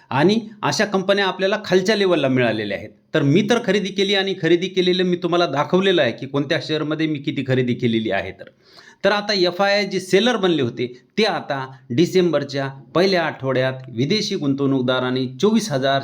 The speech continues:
चारशे त्रेपन्न कोटी रुपयांच्या गुंतवणुकीसह जोरदार पुनरागमन केले आहे. म्हणजे ही आपल्या भारतीय बाजारासाठी चांगली गोष्ट आहे.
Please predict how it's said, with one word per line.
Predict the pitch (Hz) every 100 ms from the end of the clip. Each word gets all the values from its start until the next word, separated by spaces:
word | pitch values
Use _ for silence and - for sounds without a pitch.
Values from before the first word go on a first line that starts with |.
| -
चारशे | 139 139 139 151 135 -
त्रेपन्न | 147 - 196
कोटी | 196 165 156 170
रुपयांच्या | 143 - 135 131 123 143
गुंतवणुकीसह | 110 117 120 139 143 139 139 - 147
जोरदार | 156 98 120 147 139 156 175 - - _ _
पुनरागमन | 135 135 127 123 117 120 120 127
केले | - 107 107
आहे. | 107 - -
म्हणजे | 123 147 196
ही | 202 165
आपल्या | 185 - 160
भारतीय | 147 107 120 151 147
बाजारासाठी | 123 120 117 117 120 -
चांगली | - - 131 127 135
गोष्ट | 139 160 165
आहे. | 180